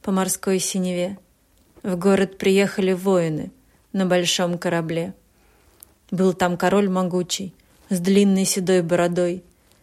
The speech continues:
Деву решил, увидев, сделать своей женой. Отказ он ее не принял, но ждал короля поход.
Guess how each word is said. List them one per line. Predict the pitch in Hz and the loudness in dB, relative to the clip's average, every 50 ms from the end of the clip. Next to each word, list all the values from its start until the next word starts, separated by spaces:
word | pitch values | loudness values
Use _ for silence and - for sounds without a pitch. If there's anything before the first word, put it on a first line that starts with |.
| _ _ _ _ - | _ _ _ _ -6
Деву | - 208 180 202 240 240 233 226 | -4 -2 4 6 6 8 8 6
решил, | 220 220 214 - - 233 220 202 - | 4 4 2 0 2 2 2 2 0
увидев, | - 220 208 202 214 214 190 202 196 - - - _ _ _ _ _ _ _ | 0 -2 0 0 0 0 0 -2 -2 -4 -8 -20 _ _ _ _ _ _ _
сделать | - 185 170 165 202 196 190 190 190 | -10 -4 0 2 4 4 4 2 0
своей | 190 - 202 196 190 190 196 190 | -2 -2 -2 0 0 2 2 2
женой. | 180 180 202 202 185 170 156 151 - - - _ _ _ _ _ _ _ _ _ _ _ _ _ _ _ _ - - | 0 0 0 -2 -2 -2 -4 -4 -8 -10 -16 _ _ _ _ _ _ _ _ _ _ _ _ _ _ _ _ -6 -4
Отказ | - 220 - - - 233 220 226 233 | -4 -4 -2 0 2 2 2 2 2
он | 220 208 | 2 2
ее | 208 208 202 | 2 2 2
не | 202 202 196 | 2 2 0
принял, | 202 - 196 175 165 156 151 - - _ _ _ _ _ _ _ _ _ _ _ _ _ _ _ _ - | -2 -2 -2 -2 -2 -2 -4 -8 -10 _ _ _ _ _ _ _ _ _ _ _ _ _ _ _ _ -4
но | 208 202 202 | -2 0 0
ждал | 185 190 214 214 214 214 | 2 2 4 4 4 4
короля | 214 220 202 202 202 208 208 | 2 0 2 2 4 2 2
поход. | 202 208 202 202 202 - 185 165 170 - - | 2 0 -2 -4 -2 -2 -4 -4 -4 -6 -14